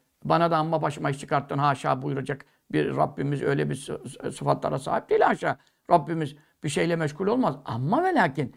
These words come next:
şimdi deftere kayıt olursa altı saate kadar, e, yani dokuz saate kadar gördüm sonra bulamadım onu yani. Bulamadım da illa var da altı saate kadar kesin. Yani, e,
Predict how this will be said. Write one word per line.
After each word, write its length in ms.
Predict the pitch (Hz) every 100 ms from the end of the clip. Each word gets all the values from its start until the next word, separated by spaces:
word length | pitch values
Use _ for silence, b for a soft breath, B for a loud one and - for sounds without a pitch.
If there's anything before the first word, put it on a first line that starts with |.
| b -
şimdi 200 | 165 156
deftere 400 | 156 190 214 226
kayıt 260 | 226 220
olursa 500 | 220 214 175 247 - _ _ -
altı 340 | 175 185 269 226
saate 340 | 240 190 165
kadar, 360 | 170 156 247 262 _ _ _ _ -
e, 100 | 120
yani 440 | 170 165 165 151
dokuz 260 | 196 294 -
saate 280 | 247 254
kadar 160 | 240 240
gördüm 340 | 226 247 269
sonra 300 | - 262 -
bulamadım 460 | 247 247 208 165 175
onu 140 | 170
yani. 220 | 165 156 151
Bulamadım 400 | 240 254 269 330
da 80 |
illa 360 | 233 214 240 262
var 200 | 370 247
da 180 | 160 - b b -
altı 300 | 214 247 294
saate 280 | 285 262 262
kadar 220 | 302 330
kesin. 500 | 262 226 233 139 - _ _ _ _ _ _ _ -
Yani, 340 | 165 151 123 101 _ _ -
e, 440 | 127 160 151 151